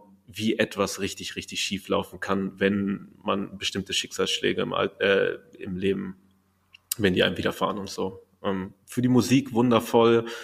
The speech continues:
für Erinnerungen wundervoll, die Doku und teilweise auch echt ein bisschen zum Nachdenken im Sinne von, okay, krass, wo ist denn dieser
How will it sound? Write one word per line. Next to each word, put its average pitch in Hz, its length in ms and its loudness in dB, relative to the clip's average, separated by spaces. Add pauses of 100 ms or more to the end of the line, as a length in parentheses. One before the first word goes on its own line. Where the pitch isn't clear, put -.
(200)
für 120 200 6
Erinnerungen 110 480 6
wundervoll, 101 440 0
die 98 120 -6
Doku 98 500 0
und 95 720 -8
teilweise 98 500 4
auch 95 100 -2
echt 98 200 -4
ein 92 40 -8
bisschen 95 280 -6
zum 98 180 -6
Nachdenken 95 560 -2
im 92 100 -6
Sinne 95 220 -6
von, 90 240 -10
okay, 95 240 -8
krass, - 380 -2
wo 98 80 0
ist - 140 -4
denn 95 80 -16
dieser 95 500 2